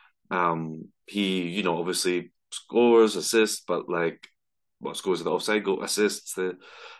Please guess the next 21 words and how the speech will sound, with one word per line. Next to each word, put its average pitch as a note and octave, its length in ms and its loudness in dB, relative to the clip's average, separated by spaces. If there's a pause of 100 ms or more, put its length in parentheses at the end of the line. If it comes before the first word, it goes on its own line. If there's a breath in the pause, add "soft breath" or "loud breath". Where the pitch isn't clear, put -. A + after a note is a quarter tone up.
(100)
the F#2 100 2
others. A#2 460 4
Um, F2+ 840 -2 (640)
but A2 160 -4
you G2+ 100 -2
still G2+ 240 0
think G#2 260 -2
there F2 100 2
was F2+ 200 0
other G2 240 2
opportunities F#2 600 -4
there G2 280 4
where, E2+ 480 0 (460)
um, E2 640 -6
just - 180 -10
a F#2 80 2
little F#2+ 160 4
bit F2 140 0
rusty, G#2+ 440 0
and, F2+ 240 -2
um, E2 580 -8